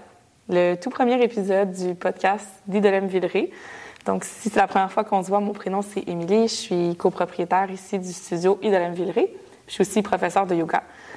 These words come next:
Puis avec moi, aujourd'hui, j'ai Catherine, qui, vous la reconnaissez sûrement,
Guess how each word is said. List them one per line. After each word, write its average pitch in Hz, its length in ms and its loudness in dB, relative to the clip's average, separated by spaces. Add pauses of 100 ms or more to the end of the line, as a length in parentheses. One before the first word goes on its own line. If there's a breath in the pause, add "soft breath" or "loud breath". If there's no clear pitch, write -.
(100)
Puis - 80 0
avec 175 160 4
moi, 190 240 2
aujourd'hui, 190 320 -4
j'ai 190 160 -4
Catherine, 226 720 0
qui, 185 420 0
vous 185 120 -2
la 185 80 2
reconnaissez 175 420 -4
sûrement, 180 400 0